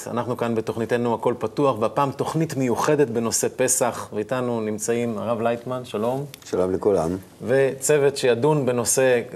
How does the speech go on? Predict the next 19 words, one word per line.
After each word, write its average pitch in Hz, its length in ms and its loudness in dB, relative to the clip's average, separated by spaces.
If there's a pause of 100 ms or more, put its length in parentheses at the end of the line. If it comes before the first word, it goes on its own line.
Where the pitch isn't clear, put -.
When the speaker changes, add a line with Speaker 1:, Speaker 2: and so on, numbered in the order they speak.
(140)
Speaker 1:
המעניין 110 480 0
הזה 117 180 0
של 104 200 -6
פסח, 131 600 0
חנוך 131 380 -2
מילביצקי, 127 680 -2 (680)
ניב 127 220 0
נבון 131 480 2 (120)
ורועי 110 420 0
מירון. 95 340 0 (880)
והשאלה 117 1300 2
הראשונה 170 420 2
שנדון 160 480 0
בה 165 80 4
היא 156 280 2
ארבעה 139 340 2
בנים. 180 420 4 (240)
כתוב 170 360 4
כך, 160 420 4